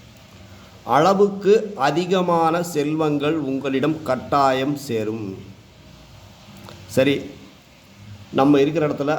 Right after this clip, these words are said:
ஐயருங்க இல்ல, கோவில் இல்ல, நீர்நிலைகள்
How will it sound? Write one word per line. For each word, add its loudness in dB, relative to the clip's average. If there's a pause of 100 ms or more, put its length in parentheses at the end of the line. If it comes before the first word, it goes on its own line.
(120)
ஐயருங்க -2
இல்ல, -4 (1400)
கோவில் 4
இல்ல, 0 (1120)
நீர்நிலைகள் 0